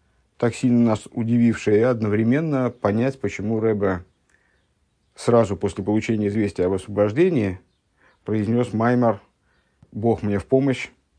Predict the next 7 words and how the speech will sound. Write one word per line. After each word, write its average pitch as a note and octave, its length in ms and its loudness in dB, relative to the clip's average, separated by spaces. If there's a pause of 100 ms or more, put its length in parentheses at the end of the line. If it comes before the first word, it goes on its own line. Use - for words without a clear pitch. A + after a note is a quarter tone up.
так F#2+ 160 -4
далее. E2 320 -2 (2250)
Самим C#3 560 4
этим A#2+ 320 2
маймором B2 640 2 (360)
Ребе C#3 320 4
спровоцировал, A2+ 840 0